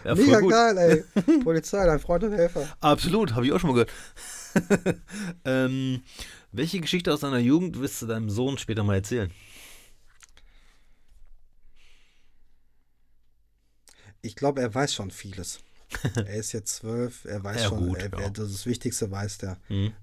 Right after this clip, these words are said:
Speaker 2: Positive Sachen.
Speaker 1: Auch West Coast, East Coast, weil das hab ich meiner Tochter damals zuerst erklärt.
Speaker 2: Ja,
Speaker 1: So
Speaker 2: doch,
Speaker 1: mit,
Speaker 2: ja, ey,
Speaker 1: <laughs> so mit
Speaker 2: pass
Speaker 1: neun
Speaker 2: auf,
Speaker 1: oder so.
Speaker 2: pass auf, warte.
Speaker 1: <laughs>
Speaker 2: Ich muss dir kurz was zeigen. Ähm, mein so-, ey, das gibt's doch gar nicht.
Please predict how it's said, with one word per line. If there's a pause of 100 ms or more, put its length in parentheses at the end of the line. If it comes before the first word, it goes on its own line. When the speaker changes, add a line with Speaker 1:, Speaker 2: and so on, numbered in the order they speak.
(160)
Speaker 2:
Positive
Sachen.
Speaker 1:
Auch
West
Coast,
East
Coast,
weil
das
hab
ich
meiner
Tochter
damals
zuerst
erklärt.
Speaker 2:
Ja,
Speaker 1:
So
Speaker 2:
doch,
Speaker 1:
mit,
Speaker 2:
ja,
ey,
Speaker 1:
<laughs>
so
mit
Speaker 2:
pass
Speaker 1:
neun
Speaker 2:
auf,
Speaker 1:
oder
so.
Speaker 2:
pass
auf,
warte.
Speaker 1:
<laughs> (460)
Speaker 2:
Ich
muss
dir
kurz
was
zeigen. (180)
Ähm, (160)
mein
so-, (320)
ey,
das
gibt's
doch
gar
nicht.